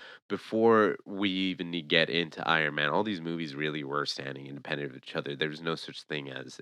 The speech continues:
an interconnected universe or anything like that,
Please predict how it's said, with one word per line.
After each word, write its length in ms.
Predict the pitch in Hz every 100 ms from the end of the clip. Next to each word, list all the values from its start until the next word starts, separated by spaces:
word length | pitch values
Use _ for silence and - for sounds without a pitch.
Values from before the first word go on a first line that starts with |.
| -
an 180 | 73 67
interconnected 920 | 78 80 78 - 76 76 - 78 73
universe 680 | 101 110 90 101 85 - -
or 220 | 73 69
anything 340 | 69 69 69 67
like 260 | 71 69
that, 500 | 80 87 95 95 -